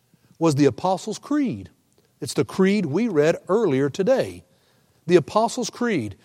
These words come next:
Because John Wesley believed in the Apostles' Creed, you need to know what you believe. He had his mother, Susanna, write a book about the Apostles' Creed. But what I loved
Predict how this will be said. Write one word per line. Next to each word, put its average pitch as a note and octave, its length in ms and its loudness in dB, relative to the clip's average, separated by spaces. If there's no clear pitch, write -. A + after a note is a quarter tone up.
Because D3+ 200 4
John A#3+ 360 4
Wesley B3+ 260 4
believed A#3+ 500 4
in E3 200 2
the D3 100 8
Apostles' F#3+ 560 4
Creed, G#3 320 0
you D3+ 80 4
need F3+ 220 4
to C3+ 80 2
know G#3 380 2
what C3+ 160 2
you G3 300 0
believe. D#3+ 800 2
He F#3+ 120 6
had F#3 140 8
his D#3+ 160 2
mother, F3+ 360 2
Susanna, G#3 640 2
write G3 300 2
a G#3+ 40 2
book A3+ 460 -2
about C#3 300 2
the C#3 80 2
Apostles' B2 500 0
Creed. G2+ 480 -2
But A#2 100 -6
what B2 140 2
I G#2+ 60 0
loved G#2+ 640 0